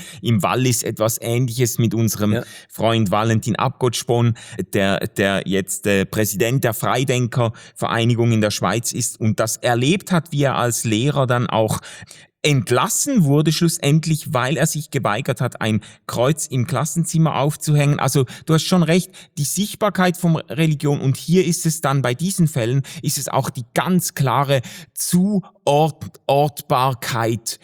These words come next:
Speaker 1: der Religion bei Kermani. Der hat das bewusst interreligiös geöffnet und hier geht's wirklich drum, Kopftuch gleich Islam.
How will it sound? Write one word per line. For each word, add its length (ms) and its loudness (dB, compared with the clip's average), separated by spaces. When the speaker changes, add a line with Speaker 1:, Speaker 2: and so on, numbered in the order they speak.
Speaker 1:
der 140 0
Religion 440 2
bei 140 -2
Kermani. 580 0
Der 180 0
hat 160 -2
das 160 -4
bewusst 600 0
interreligiös 840 2
geöffnet 500 0
und 140 0
hier 160 4
geht's 280 -2
wirklich 300 0
drum, 220 0
Kopftuch 640 -2
gleich 360 -4
Islam. 540 -4